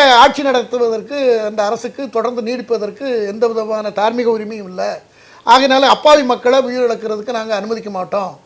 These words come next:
அப்படி என்று எதிர்க்கட்சிகள் கூட நேத்து புகார் கொடுத்திருக்காங்க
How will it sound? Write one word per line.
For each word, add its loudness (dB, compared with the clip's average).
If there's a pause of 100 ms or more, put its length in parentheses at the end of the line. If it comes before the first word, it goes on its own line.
(300)
அப்படி 2 (140)
என்று 4 (760)
எதிர்க்கட்சிகள் 0
கூட -2
நேத்து 0
புகார் 4
கொடுத்திருக்காங்க -6